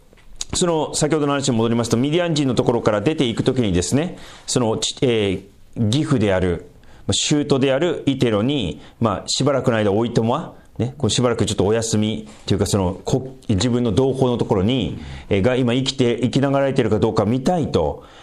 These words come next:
まあ、このように、えー、言って安心して生きなさいと、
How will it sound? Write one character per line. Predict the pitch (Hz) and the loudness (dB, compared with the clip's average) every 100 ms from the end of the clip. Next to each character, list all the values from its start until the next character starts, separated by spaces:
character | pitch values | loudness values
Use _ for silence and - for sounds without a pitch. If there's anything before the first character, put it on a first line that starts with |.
| - - | -8 -4
ま | |
あ、 | 110 | 0
こ | 131 | 0
の | 123 | 0
よ | 113 | 0
う | |
に、 | 139 135 82 - - - | 0 -2 -6 -12 -8 -2
え | 98 92 | 0 2
ー、 | |
言 | 107 | 0
っ | |
て | 117 - 139 127 | 0 0 0 2
安 | 104 110 | 0 0
心 | 107 110 | 0 0
し | 107 | 0
て | - | 0
生 | 101 | 0
き | 151 | 0
な | 185 | 0
さ | 196 220 | 0 0
い | 214 | 0
と、 | 110 82 - | 0 0 -2